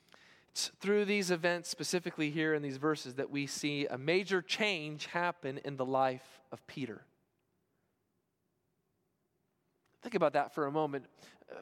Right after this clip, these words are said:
Peter, oftentimes when we're in the Gospels, when we're, when we see Peter with Jesus Christ and things happening there,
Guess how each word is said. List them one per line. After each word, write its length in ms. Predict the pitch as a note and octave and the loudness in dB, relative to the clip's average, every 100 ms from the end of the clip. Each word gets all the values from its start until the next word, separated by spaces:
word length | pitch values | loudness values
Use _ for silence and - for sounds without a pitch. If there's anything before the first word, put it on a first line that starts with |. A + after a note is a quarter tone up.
| - | -2
Peter, 280 | A#3+ G3 | 2 4
oftentimes 580 | G3 G#3+ F#3 F#3+ F3+ E3+ | 4 2 0 2 2 0
when 100 | F3 | -2
we're 120 | F3+ | 0
in 60 | F#3+ | 2
the 60 | E3 | 4
Gospels, 760 | F3 F#3+ G3+ - C#3+ D#3+ D#3 | 4 4 2 0 2 2 0
when 140 | D#3+ D#3+ | -4 0
we're, 160 | D#3+ D3+ - - - - _ - | 0 0 -8 -20 -20 -20 _ -4
when 100 | E3 | 0
we 100 | D#3+ | 2
see 280 | - A3+ G#3 | 2 2 0
Peter 400 | - G#3+ G3+ F#3+ | 0 2 4 4
with 200 | F#3+ D#3 | 2 0
Jesus 380 | G#3+ F#3+ F#3+ | 0 0 -2
Christ 480 | - G#3+ F#3 F#3+ - | 0 2 2 0 -2
and 160 | D#3+ D#3 | -6 0
things 220 | F#3+ F3+ | 0 0
happening 500 | G3 F#3 F#3 F#3 F3+ | 0 0 -2 -2 0
there, 260 | F#3 F#3 | 2 2